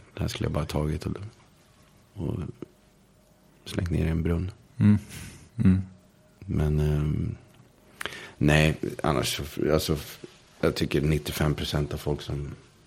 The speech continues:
Speaker 1: nu sa jag en siffra, men de flesta är väldigt trevliga och det är ju bara positivt.
Speaker 2: Vill du rekommendera något?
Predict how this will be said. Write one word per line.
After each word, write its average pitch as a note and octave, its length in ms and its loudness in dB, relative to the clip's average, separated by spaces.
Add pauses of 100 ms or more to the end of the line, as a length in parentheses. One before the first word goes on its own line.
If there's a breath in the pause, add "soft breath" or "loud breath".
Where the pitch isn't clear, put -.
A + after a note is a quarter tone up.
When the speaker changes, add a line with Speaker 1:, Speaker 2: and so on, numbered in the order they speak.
(1040 soft breath)
Speaker 1:
nu D2+ 100 0
sa - 120 2
jag C#2+ 100 4
en C#2+ 80 0
siffra, D#2 320 -4 (100)
men D#2 380 0 (260)
de E2 120 6
flesta - 340 2
är - 80 0
väldigt - 240 -2
trevliga - 320 -2 (180)
och D#2+ 120 4
det D2 60 4
är C#2+ 80 4
ju C#2+ 100 4
bara E2+ 320 -2 (600)
positivt. - 640 -4 (1600 soft breath)
Speaker 2:
Vill G2 180 12
du G2 80 12
rekommendera G2+ 600 10
något? F2 380 2